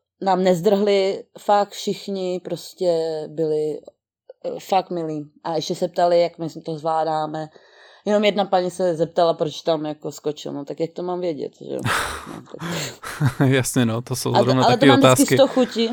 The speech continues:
Speaker 1: no, to mám vždycky sto chutí vzít tyhle, nebo sto chutí. Měla jsem sto chutí vzít tuhle tu ženskou a před-,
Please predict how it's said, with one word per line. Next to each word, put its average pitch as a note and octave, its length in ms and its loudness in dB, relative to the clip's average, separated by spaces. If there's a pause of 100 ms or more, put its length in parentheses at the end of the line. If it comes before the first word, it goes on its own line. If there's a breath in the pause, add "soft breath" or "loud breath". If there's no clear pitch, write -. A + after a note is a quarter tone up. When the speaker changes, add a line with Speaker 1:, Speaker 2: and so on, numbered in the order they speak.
Speaker 1:
no, G#3 200 2
to A#3 120 -2
mám A#3 120 2
vždycky A#3 260 0
sto A#3 160 -4
chutí A3+ 400 -2
vzít G#3 200 -4
tyhle, A3 280 0 (100)
nebo D3 180 -4
sto - 180 -8
chutí. - 400 -14 (180)
Měla G3+ 180 0
jsem A#3 140 -2
sto A3+ 180 -4
chutí G#3 280 -10
vzít F#3+ 240 -10 (100)
tuhle F#3+ 220 -4
tu F#3 100 -14 (160)
ženskou C#3+ 440 -6 (400 loud breath)
a - 80 -2
před-, - 300 0